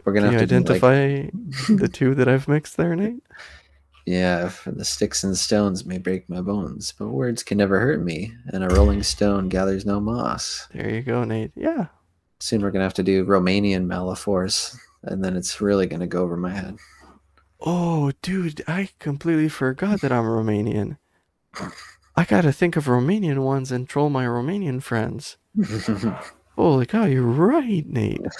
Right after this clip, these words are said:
Speaker 1: There you
Speaker 2: Oh,
Speaker 1: go.
Speaker 2: Ro-, Romanian stuff is already so, like, weird and metaphorical, yeah.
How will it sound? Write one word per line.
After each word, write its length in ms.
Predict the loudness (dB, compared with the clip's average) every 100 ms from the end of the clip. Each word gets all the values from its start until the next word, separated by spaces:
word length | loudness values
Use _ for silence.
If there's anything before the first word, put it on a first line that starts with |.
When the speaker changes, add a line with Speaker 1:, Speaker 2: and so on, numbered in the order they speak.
| -14 -16 -18 -20 -20 -20 _ _ -10
Speaker 1:
There 100 | 0
you 60 |
Speaker 2:
Oh, 160 | 4 6
Speaker 1:
go. 80 | 6
Speaker 2:
Ro-, 240 | 4 2 -2 _ _ -20 -4 2 4
Romanian 280 | 6 4
stuff 220 | 4 2 4
is 100 | 4
already 540 | 6 6 6 6 4
so, 220 | 4 4
like, 280 | 6 6 4
weird 460 | 2 4 6 8 6
and 140 | 6
metaphorical, 880 | 4 2 2 6 8 6 2 0 2
yeah. 380 | 4 4 2 -4